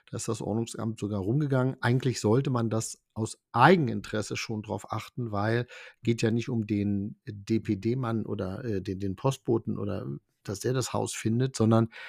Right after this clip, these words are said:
es geht in Notsituationen, dass es die Feuerwehr und die Rettungsdienste dann auch finden und dann eben auch die Hausnummer relativ schnell sehen und sehen, okay, da müssen sie auch hin.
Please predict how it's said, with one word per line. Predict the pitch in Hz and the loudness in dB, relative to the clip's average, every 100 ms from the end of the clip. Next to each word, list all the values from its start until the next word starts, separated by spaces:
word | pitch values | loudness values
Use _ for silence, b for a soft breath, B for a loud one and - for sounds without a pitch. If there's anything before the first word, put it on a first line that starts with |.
| B | B
es | - - | -14 2
geht | 113 - | 2 4
in | 101 | 4
Notsituationen, | 101 117 131 131 120 - 123 117 | 4 4 2 2 2 2 2 2
dass | 95 104 | 0 -4
es | - | -8
die | 101 | -8
Feuerwehr | - 123 131 127 113 95 | 0 2 4 4 0 -2
und | 95 | -2
die | 98 | 2
Rettungsdienste | 180 113 - - 92 92 - 120 139 B B B - | 2 2 -2 -4 -4 -2 0 0 0 B B B 2
dann | 101 - | 2 2
auch | 87 | -2
finden | - 107 120 139 135 | 0 2 4 2 0
und | 101 92 | 0 -2
dann | 104 | -2
eben | 113 101 | -2 -2
auch | 95 - | -4 -4
die | 92 | -2
Hausnummer | 90 113 127 113 101 | 0 0 0 0 2
relativ | 104 117 - - | 2 0 -4 -10
schnell | - 98 110 | -4 0 2
sehen | 95 98 117 113 | 2 2 2 0
und | 98 | -2
sehen, | 87 92 107 120 | -2 0 0 0
okay, | - 104 107 120 B B - | -2 2 2 2 B B -8
da | 92 98 110 110 - | 2 8 8 8 2
müssen | 104 101 104 120 | 2 4 4 2
sie | 101 117 | 0 2
auch | 110 - | 2 4
hin. | 135 104 | 6 4